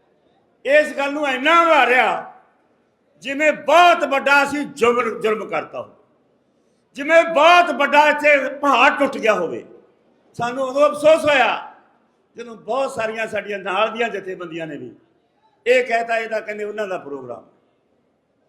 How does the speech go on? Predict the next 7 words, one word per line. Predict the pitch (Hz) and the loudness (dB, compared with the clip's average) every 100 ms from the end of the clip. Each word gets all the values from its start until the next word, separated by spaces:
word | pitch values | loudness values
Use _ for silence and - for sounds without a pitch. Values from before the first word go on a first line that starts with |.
| _ _ _ _ _ _ 175 | _ _ _ _ _ _ -10
ਮੈਂ | 220 214 | -6 -6
ਹੈਰਾਨੀ | 196 196 220 226 233 | -4 -4 -4 -4 -2
ਨਾਲ | 233 208 170 - - _ _ _ _ _ _ | -2 -2 -8 -16 -20 _ _ _ _ _ _
ਸੁਣਦਾ | - 269 285 330 320 | -2 0 4 4 6
ਰਿਹਾ | 302 302 294 | 4 4 4
ਇਹ | 294 294 | 4 4
ਗੱਲਾਂ | 277 285 277 220 | 2 2 2 0